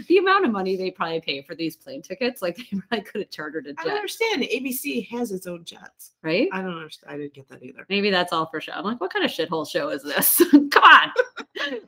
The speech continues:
Speaker 1: Um, the other thing I like to see in the beginning of the show was her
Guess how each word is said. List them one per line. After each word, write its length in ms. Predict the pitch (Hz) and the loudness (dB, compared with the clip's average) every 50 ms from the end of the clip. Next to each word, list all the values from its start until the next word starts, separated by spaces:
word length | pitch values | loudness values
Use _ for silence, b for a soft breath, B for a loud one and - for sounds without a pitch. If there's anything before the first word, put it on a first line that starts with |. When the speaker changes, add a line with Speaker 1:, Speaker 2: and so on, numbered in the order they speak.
| _ _ | _ _
Speaker 1:
Um, 420 | 180 180 175 175 196 220 202 180 - B 339 339 330 247 B _ _ | 0 0 0 0 -2 -4 -4 -6 -10 B -18 -14 -14 -14 B _ _
the 120 | - 247 247 | 2 4 4
other 200 | 254 269 302 330 | 4 4 2 2
thing 200 | 330 349 285 302 | 2 2 2 4
I 80 | 262 | 2
like 260 | 240 208 202 190 185 - | 2 0 -2 -4 -4 -4
to 100 | - 220 | -6 -6
see 260 | 202 - 190 175 170 | -2 0 0 0 0
in 60 | 165 | 0
the 80 | 170 175 | -2 -2
beginning 420 | 160 160 147 151 143 135 156 156 | -2 -4 -4 -4 -8 -8 -6 -8
of 80 | 165 170 | -6 -6
the 80 | 180 175 | -6 -6
show 220 | - - 185 180 | -4 -4 -4 -4
was 160 | 170 165 165 | -4 -4 -6
her 340 | - 180 165 160 156 156 - | -6 -4 -4 -2 -2 -4 -8